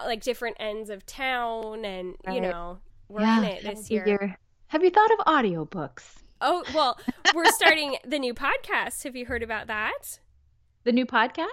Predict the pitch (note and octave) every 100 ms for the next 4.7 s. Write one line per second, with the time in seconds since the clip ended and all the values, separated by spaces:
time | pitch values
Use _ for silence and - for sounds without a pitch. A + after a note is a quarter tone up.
0 | C#5 B3 A3 G#3+ A#4+ C5+ - - B3+ B3+
1 | - B3+ A#3+ A3+ B3 C4 G#3+ A#3+ G#3+ G#3
2 | G#3+ A3 C4+ G4+ B4 F4 A3 G#3+ - B3+
3 | A3 A#3+ A#3+ A3 A#3 F4 B4 A#3 F#3 -
4 | - _ _ - B4+ C#5+